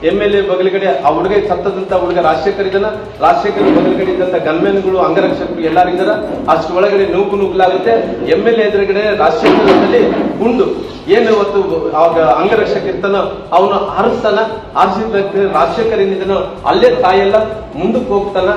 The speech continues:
ಮುಂದಕ್ಕೆ ಹೋಗಿ ಕೆಳಗಡೆ ಬಿದ್ದು ಹೋಗ್ತಾನ. ಕೆಳಗಡೆ ಬಿದ್ದ ನಂತರ ಪೊಲೀಸರು ಅವ್ನ ಎತ್ಕೊಂಡು ಅಯ್ಯಯ್ಯೋ ಗುಂಡು ಹಾರಿದೆ ಅಂತೇಳಿ ಅವ್ನ ಎತ್ಕೊಂಡು ವ್ಯಾನಲ್ಲಿ ಹಾಕೊಂತಾರ,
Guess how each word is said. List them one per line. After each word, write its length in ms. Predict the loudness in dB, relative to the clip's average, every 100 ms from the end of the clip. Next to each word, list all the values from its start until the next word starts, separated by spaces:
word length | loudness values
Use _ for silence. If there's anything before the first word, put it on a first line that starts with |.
| -4 -6
ಮುಂದಕ್ಕೆ 300 | -2 -2 -2
ಹೋಗಿ 120 | -2 0
ಕೆಳಗಡೆ 400 | 0 2 0 0
ಬಿದ್ದು 200 | -2 -2
ಹೋಗ್ತಾನ. 280 | -2 0 0 -2 -6 -2
ಕೆಳಗಡೆ 300 | 0 2 2
ಬಿದ್ದ 240 | 0 0 0
ನಂತರ 280 | -2 -2
ಪೊಲೀಸರು 480 | -2 0 0 0 -2
ಅವ್ನ 140 | 0 -2
ಎತ್ಕೊಂಡು 400 | -4 -2 0 0 -4 -8 -4
ಅಯ್ಯಯ್ಯೋ 320 | 0 2 4 2
ಗುಂಡು 280 | 0 2
ಹಾರಿದೆ 320 | 4 4 2 0
ಅಂತೇಳಿ 240 | 0 0
ಅವ್ನ 140 | 0
ಎತ್ಕೊಂಡು 760 | -2 -2 0 0 0 -4 -8 -14 -16 -12
ವ್ಯಾನಲ್ಲಿ 400 | -2 0 2 2
ಹಾಕೊಂತಾರ, 440 | 2 0 -2 0